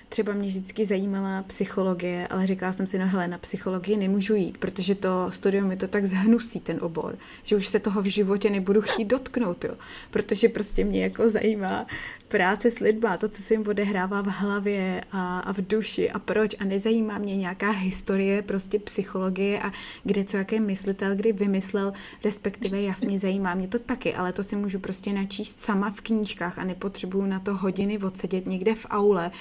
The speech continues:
a psát na to přiblblý testy a totálně se sprudit těma, těma kravinama prostě, který ve výsledku jsou mi stejně absolutně k ničemu, protože já prostě nějak jako cítím,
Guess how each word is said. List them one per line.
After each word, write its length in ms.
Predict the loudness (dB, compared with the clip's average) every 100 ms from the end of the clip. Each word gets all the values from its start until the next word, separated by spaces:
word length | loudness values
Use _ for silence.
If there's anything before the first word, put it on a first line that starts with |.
| -14 -10 -8
a 60 |
psát 240 | -6 -2 -2 -2
na 120 | -2
to 120 | -2
přiblblý 540 | -2 -2 0 0 0 -2
testy 360 | -2 -2 -4
a 60 | -4
totálně 640 | -4 -4 -2 -2 -2 -2
se 160 | -4 -4
sprudit 640 | -4 4 8 8 8 0
těma, 380 | -2 -2 0 0
těma 260 | 0 0 -2 -4
kravinama 720 | -2 2 4 4 2 0 -2
prostě, 540 | -2 -4 -6 -8 -8 -10 -10 -12 -2
který 300 | 2 4 4
ve 140 | 4
výsledku 500 | 4 4 2 2 -2
jsou 140 | 0 2
mi 140 | 2
stejně 520 | -2 2 4 6 2
absolutně 460 | -2 2 2 4 2
k 100 | 6
ničemu, 480 | 6 6 2 2 2
protože 440 | -2 -4 -4 -2
já 180 | -2 -2
prostě 380 | -4 -6 -4 -2
nějak 360 | 0 -2 -4
jako 220 | -8 -6
cítím, 720 | -8 -8 -6 -4 -2 0 0